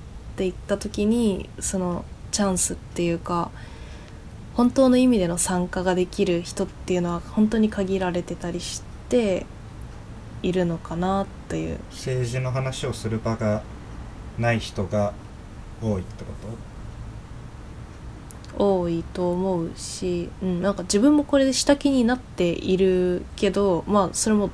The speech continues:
Speaker 1: どうなんだろうみたいな。
Speaker 2: まあね、なんか、
Speaker 1: なんか、うん。
Speaker 2: なんかさ、ゴルフとかやっててもさ、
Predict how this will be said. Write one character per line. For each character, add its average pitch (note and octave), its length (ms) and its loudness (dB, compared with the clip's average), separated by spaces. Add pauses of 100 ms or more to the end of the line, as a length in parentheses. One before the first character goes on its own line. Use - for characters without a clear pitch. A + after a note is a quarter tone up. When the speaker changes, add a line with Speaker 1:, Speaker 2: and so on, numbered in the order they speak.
Speaker 1:
ど G3 140 6
う F3+ 40 6
な D#3+ 120 0
ん D#3 80 -4
だ E3 120 -2
ろ E3+ 120 4
う D3+ 80 0
み D3+ 80 -4
た - 120 -8
い - 60 -6
な。 - 60 -8 (440)
Speaker 2:
ま G2 140 -4 (140)
あ F#2+ 40 -4
ね、 G#2+ 160 -2 (220)
な - 80 -4
ん - 280 -8
か、 - 60 -8 (300)
Speaker 1:
な G3 80 -2
ん F#3 40 -10
か、 - 60 -14 (520)
う - 20 -4
ん。 F3 280 -2 (500)
Speaker 2:
な C3 100 0
ん C3+ 60 -2
か G2 100 -6
さ、 G2 280 -2 (360)
ゴ E3+ 100 6
ル G#3+ 80 8
フ - 120 -8
と - 100 -2
か F#2+ 120 -2
や F#2 120 -2
っ - 40 -8
て - 200 -12
て F#2+ 140 -6
も F2 120 -6
さ、 E2+ 360 -4